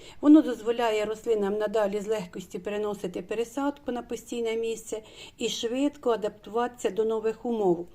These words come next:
Адже щоб отримати хороший урожай, то розсаду потрібно обов'язково піддавати загартуванню.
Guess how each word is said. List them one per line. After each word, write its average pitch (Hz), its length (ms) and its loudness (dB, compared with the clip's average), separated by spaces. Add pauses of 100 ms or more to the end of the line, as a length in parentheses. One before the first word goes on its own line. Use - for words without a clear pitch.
(160)
Адже 240 320 2
щоб 220 240 -2
отримати 220 520 0
хороший 214 480 -4
урожай, 247 480 -2
то 226 60 -2
розсаду 233 440 -2
потрібно 226 540 -4
обов'язково 196 640 -2
піддавати 202 540 -6
загартуванню. 185 840 -4